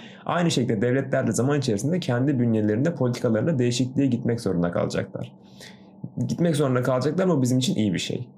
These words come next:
Yani aynı geçmişteki diğer insan hakları ve hayvan haklarında olduğu gibi bu iklim konusunda da geçerli olacaktır.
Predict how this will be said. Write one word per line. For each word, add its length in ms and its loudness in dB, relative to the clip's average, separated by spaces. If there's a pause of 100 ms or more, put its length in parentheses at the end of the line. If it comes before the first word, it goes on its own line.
(120)
Yani 320 -2 (560)
aynı 280 0
geçmişteki 840 0
diğer 260 2
insan 300 0
hakları 200 0
ve 40 4
hayvan 180 2
haklarında 380 0
olduğu 240 0
gibi 460 0
bu 140 0
iklim 300 0
konusunda 520 0
da 60 4
geçerli 460 2
olacaktır. 640 0